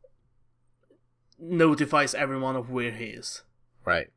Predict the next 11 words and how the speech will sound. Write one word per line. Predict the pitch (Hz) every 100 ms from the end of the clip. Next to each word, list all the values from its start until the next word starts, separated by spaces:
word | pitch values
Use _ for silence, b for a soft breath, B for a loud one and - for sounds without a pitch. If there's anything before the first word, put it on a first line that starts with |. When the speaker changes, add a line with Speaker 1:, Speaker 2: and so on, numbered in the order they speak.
| _ _ _ _ _ _ _ _ _ _ _ _ _ _ _ _ _ _ _ _ _ _
Speaker 2:
Yeah, | 131 117
it's | 120 170
also, | 208 -
it's | 135 -
kind | 202 226
of | 135
like | 120 -
the | 101
old, | 104 113 107 -
uh, | 101 95 80 76 - _ _ _
Oracle | 101 113 117 98 85